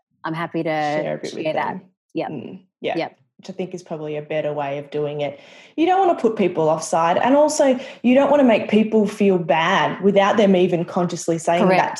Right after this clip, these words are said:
Speaker 2: to you. You don't wanna make people feel bad or like they're, they're sort of below par if they're also not,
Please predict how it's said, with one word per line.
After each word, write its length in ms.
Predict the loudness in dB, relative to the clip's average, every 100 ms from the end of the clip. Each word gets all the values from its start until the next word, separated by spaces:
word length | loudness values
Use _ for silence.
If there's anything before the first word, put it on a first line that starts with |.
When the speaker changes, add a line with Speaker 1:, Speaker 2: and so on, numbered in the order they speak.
| 2
Speaker 2:
to 100 | 4
you. 260 | 4 4
You 140 | 2 2
don't 100 | 2
wanna 140 | 4
make 180 | 2 2
people 300 | 2 2 0
feel 280 | 0 0 0
bad 480 | 0 0 2 2 4
or 180 | 4 4
like 220 | 0 0 -2
they're, 240 | 0 -2 -8 -20 -20 -4
they're 360 | 0 0 0 -4
sort 220 | -4 -2
of 300 | -2 -4 -10 _ _ _ _ _ _ _ _
below 320 | 0 2 0
par 500 | -2 0 2 4 2
if 120 | 2
they're 200 | 2 2
also 360 | 2 2 0 0
not, 240 | 0 -4